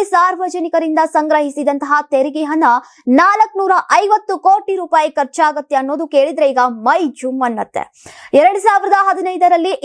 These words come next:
ಈ ರೀತಿಯ ಸಮೀಕ್ಷೆ ಕೈಗೊಂಡಿದ್ದಂತಹ ಸಿದ್ದರಾಮಯ್ಯ ನೇತೃತ್ವದ ಸರ್ಕಾರ ವರದಿಯನ್ನ ಎರಡ್ ಸಾವಿರದ ಇಪ್ಪತ್ನಾಲ್ಕು ಇಪ್ಪತ್ತೈದರಲ್ಲಿ ಅಂಗೀಕರಿಸಿದ್ರು. ಆದ್ರೂ ಕೂಡ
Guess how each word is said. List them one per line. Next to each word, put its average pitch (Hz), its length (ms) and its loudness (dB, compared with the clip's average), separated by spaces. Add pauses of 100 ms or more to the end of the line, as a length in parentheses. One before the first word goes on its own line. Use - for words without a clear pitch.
ಈ - 20 2 (100)
ರೀತಿಯ 349 240 2 (160)
ಸಮೀಕ್ಷೆ 330 440 -2
ಕೈಗೊಂಡಿದ್ದಂತಹ 294 800 0 (260)
ಸಿದ್ದರಾಮಯ್ಯ 285 640 0 (140)
ನೇತೃತ್ವದ 254 440 -2 (100)
ಸರ್ಕಾರ 302 380 0 (460)
ವರದಿಯನ್ನ 359 500 2 (220)
ಎರಡ್ 330 240 0
ಸಾವಿರದ 330 280 0 (120)
ಇಪ್ಪತ್ನಾಲ್ಕು 320 680 0 (100)
ಇಪ್ಪತ್ತೈದರಲ್ಲಿ 302 840 -2 (160)
ಅಂಗೀಕರಿಸಿದ್ರು. 294 800 0 (380)
ಆದ್ರೂ 466 240 2 (100)
ಕೂಡ 381 140 4